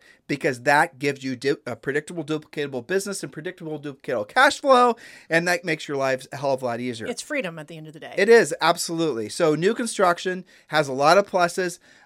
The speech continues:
Speaker 1: um, and it is a spoke that all of you, if it's viable in your market, uh, it's a definite spoke you should have definitely on your wheel. We really like it.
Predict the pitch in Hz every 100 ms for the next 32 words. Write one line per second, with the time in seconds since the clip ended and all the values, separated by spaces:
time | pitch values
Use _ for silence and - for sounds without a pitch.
0 | - 135 135 131 143 143 165 214 - -
1 | 196 196 151 139 147 170 175 175 156 170
2 | 185 180 165 151 151 175 185 165 160 170
3 | 175 165 170 156 135 - - 127 123 139
4 | - 139 170 190 165 - 151 147 143 -
5 | 135 127 117 120 160 170 151 139 135 127
6 | 120 120 113 _ _ _ _ 151 190 180
7 | 170 151 143 135 139 131